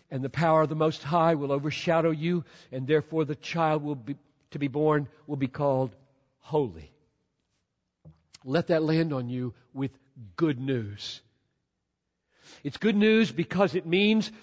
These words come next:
that by the time he's ready to die, this holy, holy, holy child grown up into be a holy, holy, holy man will be an absolutely perfect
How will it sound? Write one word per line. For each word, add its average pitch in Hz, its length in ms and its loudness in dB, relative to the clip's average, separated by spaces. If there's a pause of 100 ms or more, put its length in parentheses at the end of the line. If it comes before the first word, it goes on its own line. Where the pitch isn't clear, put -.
that 170 120 2
by 170 120 4
the 165 100 2
time 233 400 4
he's 214 260 4
ready 226 300 4
to 214 140 -6
die, 202 380 6
this 151 200 -2 (140)
holy, 208 560 4 (180)
holy, 202 580 6 (200)
holy 226 560 6
child 196 600 4
grown 214 200 2
up 202 180 2
into 196 140 -2
be 208 160 4
a 196 120 4 (200)
holy, 226 460 6
holy, 220 480 6 (160)
holy 220 460 4 (160)
man 190 520 4 (180)
will 196 160 4
be 202 220 4
an 180 140 2 (100)
absolutely 233 1200 4 (300)
perfect 196 760 4